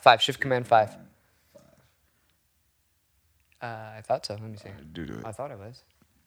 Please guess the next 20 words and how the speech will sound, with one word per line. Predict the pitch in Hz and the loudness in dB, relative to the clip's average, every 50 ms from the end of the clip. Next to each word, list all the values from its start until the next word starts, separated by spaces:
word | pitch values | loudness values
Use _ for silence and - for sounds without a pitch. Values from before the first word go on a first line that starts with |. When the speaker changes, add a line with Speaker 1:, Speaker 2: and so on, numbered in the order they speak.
| _ _ _ _ | _ _ _ _
Speaker 1:
Let | - 110 | -16 -16
me | 107 | -14
see. | - - _ - - - _ - - | -16 -20 _ -20 -20 -20 _ 0 4
Speaker 2:
All | 98 | 6
right, | 95 95 | 6 8
you, | 101 110 101 85 - | 8 6 6 4 4
yeah, | - 117 95 | 4 4 4
you, | 87 92 107 104 - | 4 2 -4 -8 -10
you, | - 101 95 - - | -12 -14 -14 -14 -16
you | - - | -18 -16
take | - - - - | -16 -16 -14 -14
over | - - - 78 | -16 -16 -14 -14
right | 78 69 | -12 -12
now. | 69 64 - - - - - - - - - - - - - - - _ - - | -12 -14 -14 -16 -20 -20 -20 -20 -20 -20 -20 -20 -20 -20 -20 -20 -20 _ -20 -20
Speaker 1:
Let's | - - - | -18 -16 -14
see | 120 113 110 | -12 -12 -12
real | 107 107 113 120 117 110 - | -12 -12 -12 -12 -12 -14 -16
quick. | - - _ - 160 156 151 151 147 147 147 143 139 - - - - - - - - _ _ _ _ _ _ _ _ _ _ _ _ _ _ _ _ _ _ _ _ _ _ _ _ _ _ _ _ _ _ _ _ _ _ _ _ _ _ _ _ _ _ _ _ _ _ _ | -20 -20 _ -18 -16 -14 -12 -12 -12 -12 -14 -14 -16 -18 -20 -20 -20 -20 -20 -20 -20 _ _ _ _ _ _ _ _ _ _ _ _ _ _ _ _ _ _ _ _ _ _ _ _ _ _ _ _ _ _ _ _ _ _ _ _ _ _ _ _ _ _ _ _ _ _ _
Yeah. | - - - - - | -4 -4 -4 -6 -2
Speaker 2:
There | - 110 107 87 78 87 | 4 6 6 6 6 2